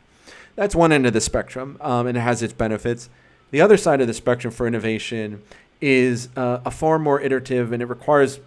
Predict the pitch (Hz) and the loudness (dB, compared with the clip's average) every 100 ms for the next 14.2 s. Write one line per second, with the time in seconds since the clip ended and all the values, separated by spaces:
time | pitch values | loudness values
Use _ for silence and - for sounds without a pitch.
0 | _ _ _ 135 123 139 143 - 135 117 | _ _ _ -2 0 0 -2 -2 -2 -2
1 | 113 117 107 - 175 170 139 110 107 120 | -6 -8 -8 -2 2 2 2 -2 -8 -12
2 | 107 104 101 _ _ _ - 131 139 156 | -12 -14 -20 _ _ _ -10 0 2 4
3 | 151 - 151 131 139 127 123 123 131 113 | 2 2 -2 -2 -2 -2 -2 -2 -6 -6
4 | - - 123 117 113 135 131 123 127 - | -10 -12 -10 -8 -8 -2 0 0 -2 -10
5 | - _ _ _ - 139 151 143 - - | -20 _ _ _ -8 0 2 0 -4 -4
6 | 107 90 - _ _ _ _ _ _ _ | -4 -6 -14 _ _ _ _ _ _ _
7 | _ - - 143 143 139 143 139 123 127 | _ -18 -8 2 2 4 2 2 0 0
8 | 127 123 123 117 117 - - - _ - | 0 2 2 2 0 -6 -20 -20 _ -14
9 | - 165 170 170 143 131 127 123 123 123 | -4 -2 0 0 -2 -4 -4 -2 0 -2
10 | 120 123 - 135 123 123 123 - 120 113 | -6 -10 -6 -4 0 2 0 -2 -4 -4
11 | 110 117 _ _ _ _ _ _ 143 131 | -6 -10 _ _ _ _ _ _ -2 0
12 | 156 147 151 113 104 - - 156 147 147 | 2 0 -4 -8 -8 -8 0 2 2 0
13 | - - _ _ - 120 107 110 135 135 | -14 -20 _ _ -14 -8 -6 -2 0 2
14 | 127 - | 0 -10